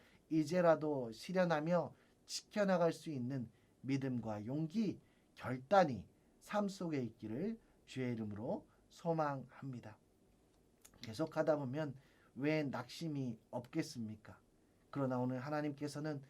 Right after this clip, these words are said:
분명 말씀을 통하여 하시는 약속이 선을 행하되 낙심하지 말지니 포기하지 아니하면 때가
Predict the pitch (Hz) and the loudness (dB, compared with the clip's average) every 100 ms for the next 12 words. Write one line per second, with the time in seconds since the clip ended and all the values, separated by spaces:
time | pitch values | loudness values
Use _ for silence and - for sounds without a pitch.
0 | - _ _ 165 160 160 160 139 107 139 | -20 _ _ -2 0 4 4 2 0 0
1 | 156 - 160 156 151 151 143 123 135 208 | 0 -2 -4 -4 -6 -8 -6 -4 -4 -6
2 | - _ _ - 165 160 143 127 107 - | -10 _ _ -6 -4 -2 -2 -2 -4 -6
3 | - - 160 139 135 - _ _ _ _ | -8 -4 -2 -2 -4 -6 _ _ _ _
4 | _ _ _ _ _ _ _ _ _ _ | _ _ _ _ _ _ _ _ _ _
5 | _ _ _ - - 175 151 143 226 - | _ _ _ -16 -2 0 2 0 -2 -8
6 | _ _ _ _ _ _ _ _ _ _ | _ _ _ _ _ _ _ _ _ _
7 | _ _ _ _ _ _ _ _ _ _ | _ _ _ _ _ _ _ _ _ _
8 | _ - 170 160 139 101 87 - - _ | _ -6 0 4 2 0 -8 -16 -20 _
9 | _ _ 139 135 - 175 165 147 147 139 | _ _ -2 -2 -2 -2 0 0 -2 -4
10 | 101 98 110 101 110 185 - _ _ _ | -4 -6 -8 -8 -8 -12 -18 _ _ _
11 | - 175 165 156 127 120 135 123 127 120 | -4 -2 2 4 4 2 -2 -2 -2 -4
12 | 123 151 147 - - _ _ 170 165 156 | -4 -6 -8 -16 -20 _ _ 4 4 4
13 | 139 | 2